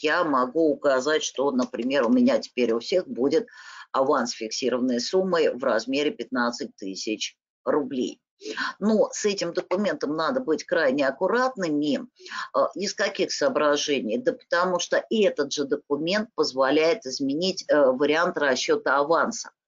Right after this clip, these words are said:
Вот обратите внимание, у меня, например, есть здесь Булочкин, Собакевич, видите, у них суммы отсутствуют.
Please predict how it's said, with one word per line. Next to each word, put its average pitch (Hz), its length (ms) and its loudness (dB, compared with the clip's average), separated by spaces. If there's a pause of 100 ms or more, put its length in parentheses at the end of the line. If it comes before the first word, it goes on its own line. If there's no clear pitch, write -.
(460)
Вот 170 240 0
обратите 180 580 0
внимание, 160 460 0
у 127 40 0
меня, 151 200 0
например, 151 520 0
есть 131 220 -2
здесь 143 320 -2
Булочкин, 165 840 0
Собакевич, 147 920 -2
видите, 175 440 -2
у 143 100 2
них 160 220 -2
суммы 160 520 0
отсутствуют. 151 1120 -2